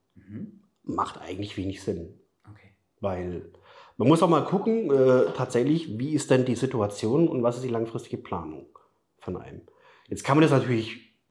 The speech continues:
Speaker 2: manchmal schwierig einschätzen. Klar, was ist in, wenn ich siebenundsechzig bin oder in Rente bin? Ganz klar. Aber grundsätzlich macht's ja wenig Sinn, wieder zurückzugehen. Weil wenn man jetzt gesetzlich versichert ist oder mal das, die, die Beitrags-,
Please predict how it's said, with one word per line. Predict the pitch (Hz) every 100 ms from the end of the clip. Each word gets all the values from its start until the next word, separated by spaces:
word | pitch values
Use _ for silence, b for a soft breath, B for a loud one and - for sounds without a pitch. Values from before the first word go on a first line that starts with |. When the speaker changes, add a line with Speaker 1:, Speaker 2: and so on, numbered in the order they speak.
| _
Speaker 2:
manchmal | 107 92 101 101 - 101
schwierig | - 98 85 -
einschätzen. | - 175 180 175 170 170
Klar, | 107 104 113
was | 90 -
ist | 101 104
in, | - 98 95 90 82 78 82 _ -
wenn | 92
ich | -
siebenundsechzig | 82 76 113 113 - -
bin | 110 107
oder | 90
in | 78
Rente | 107 135 139
bin? | 127 131 b b b b b b
Ganz | - - -
klar. | - 151 165 B B B B _ _
Aber | - 104 113 117 117 117 - _ _ _ _
grundsätzlich | - 139 131 107 101
macht's | 110 -
ja | 110 104 107
wenig | 117 -
Sinn, | 107
wieder | 104 104
zurückzugehen. | - 92 - 87 82 78
Weil | 80 92 98 92 -
wenn | 101
man | 107
jetzt | -
gesetzlich | 110 120 120 156
versichert | 151 156 165
ist | 196 - - _ _ _
oder | -
mal | - 82 78 -
das, | - - _ _ -
die, | 78
die | 92
Beitrags-, | 90 107 135 - 98 - -